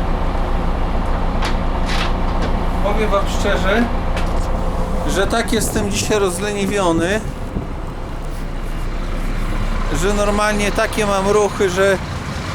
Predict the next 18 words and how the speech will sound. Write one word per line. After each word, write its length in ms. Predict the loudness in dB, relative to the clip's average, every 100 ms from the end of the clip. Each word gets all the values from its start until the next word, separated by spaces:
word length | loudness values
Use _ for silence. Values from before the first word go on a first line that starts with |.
| -2
aż 320 | 0 0 0
na 160 | 0 2
wymiot 340 | 2 2 2 0
człowieka 480 | 0 2 2 2 0
ściąga. 460 | 0 2 2 2 0 0 -2 -2 -2 -2 -2 -2 -2 -2 -2 0 0 0 0 0
No, 60 | 2
ale 260 | 2 2
to 160 | 2 2 0 0 -2 -2 -2 -2 -2 0 0 0 0 0 0 0
damy 280 | 2 2
radę. 300 | 2 2 0 -2 -4 -4 -4 -4 -4 -4 -4 -4 -4 -4 0
Światełka 520 | 0 2 2 2 2 0 2
są, 280 | 2 2 0 -2 -2 -2 -2 0 0 0 0 0 -2 -2 0
więc 140 | 0 0
wracamy 540 | 0 0 0 0 0
do 240 | 2 0 0 -8 -12 -12 -12 -10 -10 -10 -10 -10 -12 -10 0
kabiny. 580 | 2 2 2 2 0 -2 -4 -8 -8 -6 -6 -8 -8 -4 -4 -6 -14 -14 -6
Jest 220 | -6 -2
tak 140 | -2